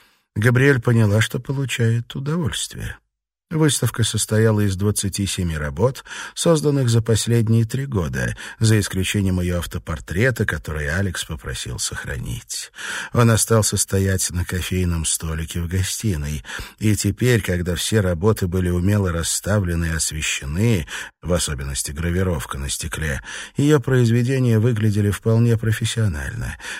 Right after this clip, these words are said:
ничуть не хуже, чем на других выставках, которые ей довелось посетить. Никто не смеялся.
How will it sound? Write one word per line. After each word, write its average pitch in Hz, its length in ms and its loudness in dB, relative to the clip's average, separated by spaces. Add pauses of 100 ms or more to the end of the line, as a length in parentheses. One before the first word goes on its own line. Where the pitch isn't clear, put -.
ничуть 113 380 2
не 107 120 4
хуже, 123 380 2
чем 113 240 2
на 98 120 4
других 90 480 -2
выставках, 76 540 -4
которые 78 480 -6
ей 71 160 -6
довелось 69 460 -6
посетить. - 800 -10 (560)
Никто 170 400 4
не 160 100 2
смеялся. 113 720 2